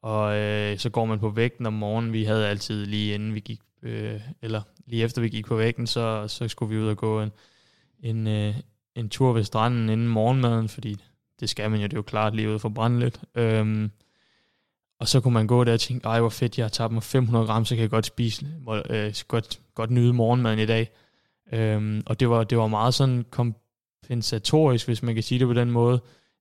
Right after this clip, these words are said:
Øh, havde man tabt sig, ja, så, så, så, så er det, så er det en god dag, men, men havde man lige pludselig taget på eller sådan noget, så, så skulle man lige være lidt,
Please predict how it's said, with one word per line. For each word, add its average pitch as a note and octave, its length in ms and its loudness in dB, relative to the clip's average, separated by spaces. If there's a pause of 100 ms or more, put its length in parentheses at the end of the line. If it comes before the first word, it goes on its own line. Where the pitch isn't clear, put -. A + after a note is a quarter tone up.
(100)
Øh, A2+ 300 2
havde A2+ 120 2
man A2+ 140 2
tabt B2+ 300 0
sig, A2+ 140 -4
ja, A2 220 0
så, B2 320 -2
så, - 220 -4
så, - 260 -8
så - 160 0
er C3+ 40 4
det, B2 100 0
så - 220 -4
er C#3+ 40 4
det C3+ 80 6
en B2+ 60 4
god C#3 240 6
dag, A#2 200 4
men, A2+ 160 -4 (680)
men A2+ 100 -14
havde A2 180 0
man A2 140 2
lige B2 120 6
pludselig B2 340 2
taget A#2 240 2
på D3 320 2
eller A#2+ 140 0
sådan B2 120 -4
noget, A#2+ 280 2 (180)
så, A#2 340 2
så A#2 120 0
skulle C3 180 0
man A#2 100 2
lige A#2 160 2
være A2+ 120 2
lidt, A2 240 -4